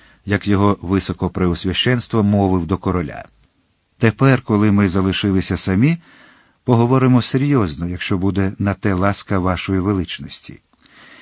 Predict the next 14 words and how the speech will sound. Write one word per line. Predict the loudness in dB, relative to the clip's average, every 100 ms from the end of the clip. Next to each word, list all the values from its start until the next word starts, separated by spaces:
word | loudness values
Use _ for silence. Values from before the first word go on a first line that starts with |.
| -20 -20 _ _ 2
Мій | 6 6
королю, | 6 6 6 8 8 4 -2
пан | 2 6 8 6
Бекінгем | 6 4 4 4 4 4 2 0
пробув | 0 4 4 4
у | 4
Парижі | 2 4 4 4 0
п'ять | 0 2 4 4 2
днів | 2 4 4 2 0 _ _ _
і | -2
виїхав | 2 2 2 0 0
лише | 2 0 0 -4
сьогодні | -2 -2 0 0 0 0
вранці». | -4 -10 -14 -14 -16